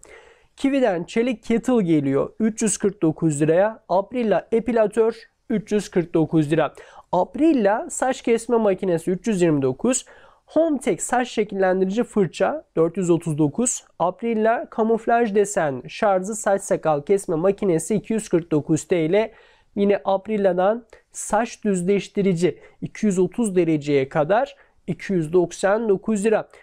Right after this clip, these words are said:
Bu katalogda bulunan her bir ürün en az dört bin adet ile sınırlı. Elinizi çabuk tutmanızda fayda var. Onu da belirtelim. Ürünler bu şekildeydi.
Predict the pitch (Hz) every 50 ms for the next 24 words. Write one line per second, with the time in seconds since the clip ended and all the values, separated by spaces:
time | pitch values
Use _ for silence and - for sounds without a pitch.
0 | _ _ _ _ _ 180 202 196 - 220 196 - 202 196 190 185 185 185 - 190
1 | 175 175 180 180 175 170 170 147 - 220 233 254 262 233 254 226 226 208 190 180
2 | 175 165 175 175 185 214 254 247 - - 170 147 135 147 196 233 254 254 - _
3 | 240 220 - - - 196 196 180 196 185 - 208 190 196 190 190 185 185 - -
4 | 202 196 190 185 196 220 247 262 - - _ _ - 233 262 277 277 233 190 165
5 | - - 220 214 208 214 - - 208 180 180 190 233 233 - - 185 160 147 135
6 | 127 - - - - - - _ _ _ - - 147 147 170 180 170 165 156 156
7 | 151 - 170 196 220 220 - - - - - - - _ _ _ - 208 226 269
8 | 262 269 269 262 254 240 - - 254 - - 240 233 233 233 226 214 269 -